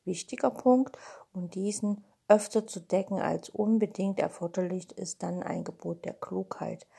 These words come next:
Also nicht erst die Anhäufung von Angriffen abwarten, sondern vielmehr auf Vorrat decken, etwa wie man vor einem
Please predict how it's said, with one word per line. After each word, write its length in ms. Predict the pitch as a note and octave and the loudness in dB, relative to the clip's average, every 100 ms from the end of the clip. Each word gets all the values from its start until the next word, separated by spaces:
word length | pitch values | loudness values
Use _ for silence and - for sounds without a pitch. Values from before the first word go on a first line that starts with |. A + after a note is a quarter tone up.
| - - - | -20 -12 -6
Also 180 | F#3 | -4
nicht 280 | F3+ G3 G3+ | -2 -2 0
erst 380 | - G3 - - _ - - - - - | 2 2 0 -6 _ -20 -20 -20 -20 -12
die 160 | - - | -8 -2
Anhäufung 580 | F#3+ G3 F#3+ F#3+ F#3+ | 2 4 4 6 4
von 260 | F#3+ - F#3 | 2 0 0
Angriffen 600 | E3+ G3+ G#3+ G#3+ G#3 F3+ | 2 2 2 -2 -2 0
abwarten, 640 | - - - A3+ A#3+ A#3+ A#3 | 0 0 6 8 8 4 2
sondern 360 | G3+ F#3 F#3+ | 2 0 0
vielmehr 500 | F#3 F#3 F#3 F#3 F#3 | -2 0 2 2 2
auf 100 | - | 0
Vorrat 600 | - - A#3 A#3 D#3+ - | -2 2 4 4 -4 -4
decken, 360 | - E3 A3 A#3 - _ - | -6 0 2 2 -2 _ -2
etwa 340 | F#3+ F#3+ F3+ | 0 4 4
wie 140 | F#3 | 4
man 280 | F#3 F3 F3 - - - - - _ | 4 2 0 -4 -20 -20 -20 -20 _
vor 260 | - F#3+ F#3+ | 2 4 6
einem 520 | F#3 F3 F3 E3+ | 4 4 2 2